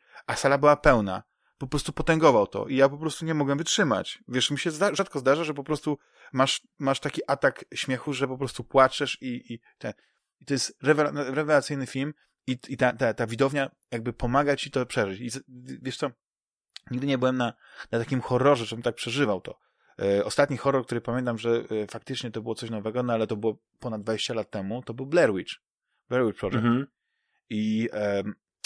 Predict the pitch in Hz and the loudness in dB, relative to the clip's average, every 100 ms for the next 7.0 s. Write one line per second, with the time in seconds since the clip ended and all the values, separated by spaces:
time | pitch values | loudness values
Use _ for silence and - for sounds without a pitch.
0 | - _ - 120 113 139 165 151 - 120 | -18 _ -8 -2 4 4 2 0 0 0
1 | 113 127 151 _ _ _ - 117 113 101 | 0 -2 -4 _ _ _ -8 -2 -2 2
2 | 135 147 131 139 139 - - - 117 127 | 4 4 2 2 2 -2 -2 -2 0 -2
3 | 123 110 113 95 92 _ - 110 117 120 | 0 0 0 -2 -10 _ -12 -4 -2 -2
4 | 113 117 123 117 127 143 131 139 127 - | -4 -6 -6 -4 -4 -4 -4 -2 -2 -4
5 | _ - - - 110 120 131 143 123 127 | _ -20 -20 -8 0 2 4 2 2 2
6 | 110 120 113 104 110 101 101 104 - | 2 0 0 -2 -6 -6 -6 -8 -8